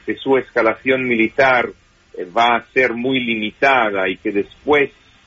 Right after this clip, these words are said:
de la destrucción del avión ucraniano no va a hacer nada, yo creo, militarmente para continuar en su, en su reacción. Creo que Irán, eh,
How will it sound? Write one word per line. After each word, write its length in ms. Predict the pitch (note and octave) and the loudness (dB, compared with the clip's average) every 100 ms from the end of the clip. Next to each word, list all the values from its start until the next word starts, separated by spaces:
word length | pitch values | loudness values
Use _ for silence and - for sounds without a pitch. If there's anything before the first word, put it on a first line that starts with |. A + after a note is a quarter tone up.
| _ _ - | _ _ -4
de 80 | G#2+ | 0
la 120 | G#2+ | 0
destrucción 640 | A2 - A2 - C3+ C3+ | 0 -2 -6 -2 -2 2
del 140 | C3 | 2
avión 420 | A2+ A2 A#2+ B2+ B2 | 2 0 0 0 -2
ucraniano 680 | G#2+ A2+ A2+ C3 B2+ A2+ | -2 0 2 2 0 0
no 260 | G#2 A2+ G#2+ | 0 -2 2
va 300 | B2+ C3 A2+ | 2 2 0
a 40 | |
hacer 320 | G#2+ - A2+ G#2 | -4 -4 -4 -2
nada, 500 | A#2+ D#3+ C3+ A2 G#2 | 0 2 2 0 -4
yo 140 | G2 G2+ | -2 -6
creo, 180 | G#2 G2+ | 0 -2
militarmente 760 | G2 G2 - G2+ G#2+ G2+ F#2+ F#2+ | -2 -8 -2 -4 -2 -4 -2 -2
para 240 | G2+ G2+ | 0 0
continuar 600 | G#2 G2 G#2+ G#2 G#2+ G#2 | -2 -6 -4 0 2 2
en 80 | G2 | -2
su, 380 | - G2+ F#2 F2+ - - - | -4 0 0 -2 -8 -20 -4
en 100 | G2+ | -4
su 180 | - A2 | 0 2
reacción. 640 | G#2 G2 - - F#2 G2 - _ _ _ | 2 2 -2 -2 -2 -4 -14 _ _ _
Creo 320 | - D3 D3+ D3 | 0 2 2 -2
que 140 | D3 | -6
Irán, 640 | C3+ C3 C#3+ D#3+ D#3 D3 C3+ - | -4 -2 0 0 0 -4 -10 -10
eh, 380 | A2+ A2 G#2+ G#2 | -4 -2 0 -2